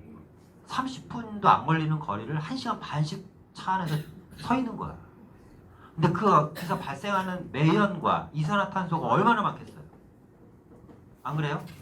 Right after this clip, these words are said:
지하로 붙고 공원화 시켜야지. 서해 선진국들은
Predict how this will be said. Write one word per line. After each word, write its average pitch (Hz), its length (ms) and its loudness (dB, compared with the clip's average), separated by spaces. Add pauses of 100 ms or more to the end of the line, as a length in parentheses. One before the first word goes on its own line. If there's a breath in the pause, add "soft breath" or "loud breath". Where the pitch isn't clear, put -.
(140)
지하로 180 320 4
붙고 151 240 -2
공원화 139 340 0
시켜야지. - 560 -10 (380 loud breath)
서해 254 340 4
선진국들은 247 960 0